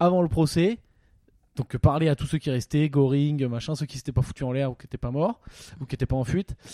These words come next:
et, euh, euh, f-, comment dire, euh, les analyser et dire si ils étaient, euh, aptes ou non à être jugés,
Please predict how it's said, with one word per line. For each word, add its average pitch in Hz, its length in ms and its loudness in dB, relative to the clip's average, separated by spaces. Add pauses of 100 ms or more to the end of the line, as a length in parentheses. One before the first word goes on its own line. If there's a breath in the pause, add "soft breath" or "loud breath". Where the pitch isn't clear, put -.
(260 loud breath)
et, 185 180 8
euh, 131 960 2 (180)
euh, 135 180 -2
f-, 135 300 -6
comment 139 220 2
dire, 135 200 2
euh, 117 260 0
les 135 180 6
analyser 160 560 6
et 147 60 4
dire 170 220 2
si 170 340 -4
ils 151 140 0
étaient, 160 360 4 (100)
euh, 117 380 -2 (480 soft breath)
aptes 180 280 0
ou 160 80 4
non 196 220 6
à 160 60 6
être 147 120 2
jugés, 139 400 0